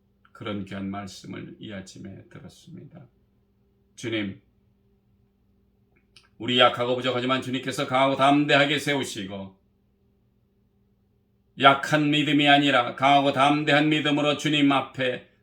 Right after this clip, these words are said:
나설 수 있는 저희들 될 수 있게 하여 주시옵시고 먼저 하늘의 하늘나라를 구하며 그의 의를 구할 수 있는 귀한 성도님들 되어서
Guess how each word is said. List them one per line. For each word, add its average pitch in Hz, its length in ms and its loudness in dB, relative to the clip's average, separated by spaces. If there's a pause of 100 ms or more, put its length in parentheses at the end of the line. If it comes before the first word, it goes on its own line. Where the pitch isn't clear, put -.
나설 127 640 4
수 - 140 -10
있는 123 320 -6
저희들 117 360 -8
될 107 140 -8
수 - 140 -14
있게 101 160 -16
하여 104 300 -10
주시옵시고 - 840 -18 (1200)
먼저 139 640 2
하늘의 165 920 2 (380)
하늘나라를 156 960 2
구하며 127 580 -2 (520)
그의 117 340 -4
의를 127 480 0
구할 113 260 -4
수 - 140 -10
있는 107 420 -10 (580)
귀한 135 420 2
성도님들 123 880 -4
되어서 - 520 -12